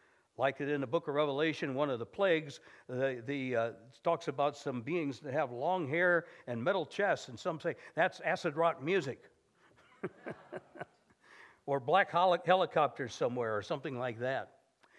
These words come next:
This book had special meaning in the first century, and, and whatever chapter thirteen means when it says, "The mark of the beast is six six six," and don't get it on your forehead and don't get it on your, on your hand,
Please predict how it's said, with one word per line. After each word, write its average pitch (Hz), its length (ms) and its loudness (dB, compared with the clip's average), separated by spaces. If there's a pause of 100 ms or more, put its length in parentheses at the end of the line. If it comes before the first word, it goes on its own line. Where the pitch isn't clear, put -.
(560)
This 196 160 0
book - 260 -2
had 143 180 -2
special 240 420 -2
meaning 196 220 0
in 165 80 -2
the 147 40 -8
first - 300 -4
century, 143 400 -4
and, 113 80 -8 (260)
and 135 120 -10
whatever 262 280 0
chapter 226 360 -2
thirteen 190 440 -2
means 175 300 -2
when 143 100 -6
it 135 100 -12
says, 175 280 -4 (200)
"The 135 100 -4
mark 214 260 0
of 202 80 -10
the 160 60 -4
beast 190 340 -8
is 139 140 -8
six 202 340 -8
six - 320 -8
six," 170 380 -6 (220)
and 123 160 -8
don't 202 220 2
get 214 140 -2
it 196 140 0
on 175 120 -2
your 143 120 -4
forehead 156 540 -4
and 120 100 -12
don't 180 240 -4
get 190 100 -4
it 165 80 -6
on 147 100 -6
your, 127 140 -12 (400)
on 151 140 -2
your 143 180 -4 (140)
hand, 160 420 -4